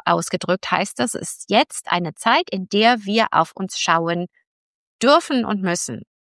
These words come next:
Jetzt können wir die Weichen legen, wie es uns in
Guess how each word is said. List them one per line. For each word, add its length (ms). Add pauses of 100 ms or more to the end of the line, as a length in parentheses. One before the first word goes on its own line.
(300)
Jetzt 460
können 220
wir 80
die 160
Weichen 420
legen, 400 (320)
wie 160
es 140
uns 260
in 200